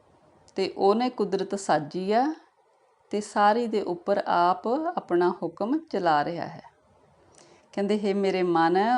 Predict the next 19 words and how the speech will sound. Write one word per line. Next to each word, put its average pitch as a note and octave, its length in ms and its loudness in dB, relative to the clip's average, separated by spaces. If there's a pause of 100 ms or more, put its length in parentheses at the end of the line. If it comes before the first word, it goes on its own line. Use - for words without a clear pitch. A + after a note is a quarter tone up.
ਉਸ G3+ 220 -2
ਪਰਮੇਸ਼ਰ F3+ 560 -2
ਦਾ E3+ 220 0
ਨਾਮ D#3+ 500 2
ਜਪ, E3 560 0
ਸੁਖ - 460 -4
ਪਾਏਂਗਾ।" G3+ 520 0 (1400)
ਜੇ F#3+ 140 0
ਕਹਿੰਦੇ A#3 560 6
ਹਰ F#3+ 400 4
ਵਕਤ, F3 600 2 (240)
ਹਰ F3 280 4
ਰੋਜ਼ E3+ 680 0 (880)
ਉਸ B3 260 4
ਗੁਰੂ G3 420 2
ਦੇ A3 560 6 (460)
ਚਰਨਾਂ A#3 440 6
ਵਿੱਚ B3 180 2
ਜੁੜੀਏ F3+ 480 -2